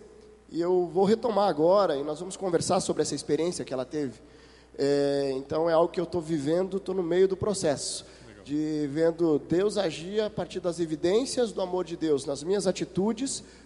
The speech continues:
Speaker 1: como um profissional, um, um, alguém que foi contratado pra dar uma assessoria jurídica pra empresa. E que agora eu tenho a oportunidade de dar sequência, encaminhar pra uma célula e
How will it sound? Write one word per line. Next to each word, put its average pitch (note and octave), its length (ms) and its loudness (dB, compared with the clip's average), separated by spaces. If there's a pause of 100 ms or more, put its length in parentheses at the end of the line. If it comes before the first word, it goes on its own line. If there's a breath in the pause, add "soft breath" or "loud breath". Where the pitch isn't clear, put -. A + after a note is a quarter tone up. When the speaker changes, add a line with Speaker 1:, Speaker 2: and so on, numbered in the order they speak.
Speaker 1:
como A#3+ 200 -2
um C4+ 40 -4
profissional, G3+ 600 2
um, F3+ 100 0
um, G3+ 580 -6
alguém F3+ 380 -4
que - 80 -10
foi F#3 140 -6
contratado F#3+ 720 -4 (240 loud breath)
pra E3 100 2
dar F3 120 4
uma F#3 80 6
assessoria F3+ 380 4
jurídica F3 380 0
pra F#3+ 140 -4
empresa. E3+ 520 -2 (480 loud breath)
E C#3 120 -6
que E3 280 -4
agora E3 320 2
eu E3+ 40 -4
tenho F3 240 -6
a - 20 0
oportunidade E3+ 800 -2
de F3 260 -8 (160)
dar E3 120 -2
sequência, F#3+ 520 -6
encaminhar D#3+ 420 0
pra - 120 -6
uma C3+ 100 -2
célula F3+ 560 -6
e E3+ 320 -10